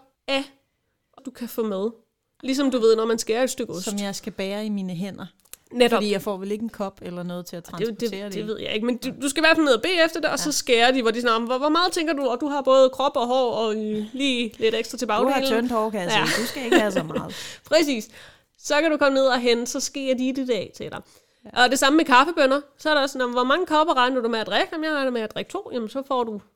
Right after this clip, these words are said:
Speaker 1: x antal bønner." Altså, der er,
Speaker 2: Mhm.
Speaker 1: der er tænkt over det hele.
Speaker 2: Ja.
Speaker 1: Det er der virkelig. Og jeg tror da også, at, øh, altså igen, de brander sig på det. Det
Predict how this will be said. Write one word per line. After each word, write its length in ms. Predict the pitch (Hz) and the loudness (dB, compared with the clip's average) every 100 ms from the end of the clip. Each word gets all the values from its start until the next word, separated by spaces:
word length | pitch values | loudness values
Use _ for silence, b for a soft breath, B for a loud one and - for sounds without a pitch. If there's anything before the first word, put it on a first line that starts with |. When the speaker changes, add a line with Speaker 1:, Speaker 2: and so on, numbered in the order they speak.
| - 233 | -10 -10
Speaker 1:
x 100 | - | -6
antal 360 | 240 226 226 | -6 -4 -4
bønner." 280 | 202 185 190 - _ _ _ 202 | -4 -6 -8 -10 _ _ _ -10
Altså, 180 | 208 | -4
der 80 | 254 | -2
er, 160 | 294 269 254 | 0 -2 -6
Speaker 2:
Mhm. 380 | 233 208 202 269 | -8 -8 -6 -4
Speaker 1:
der 80 | 311 | 0
er 60 | 320 | 0
tænkt 220 | 392 330 | 2 2
over 100 | 294 | 2
det 80 | 254 | 2
hele. 140 | 170 - _ _ 226 | -4 -10 _ _ -12
Speaker 2:
Ja. 100 | 202 - _ 240 240 | -12 -14 _ -20 -4
Speaker 1:
Det 120 | 339 | 2
er 60 | 302 | 4
der 100 | 269 | 4
virkelig. 260 | 185 - - _ b b b b _ - | 0 -4 -18 _ b b b b _ -14
Og 440 | 196 208 208 214 | -4 -2 0 2
jeg 120 | 226 | 0
tror 160 | 233 330 | 0 -2
da 80 | 339 | 0
også, 280 | 269 320 | -2 -2
at, 80 | 277 269 - | -6 -6 -14
øh, 60 | - | -14
altså 160 | 202 202 | -10 -10
igen, 300 | 190 214 233 | -4 -2 -2
de 120 | 233 | -6
brander 300 | 202 196 220 | -6 -6 -6
sig 140 | 233 208 | -8 0
på 140 | 220 | 0
det. 220 | 233 - | 0 -6
Det 100 | 214 | -14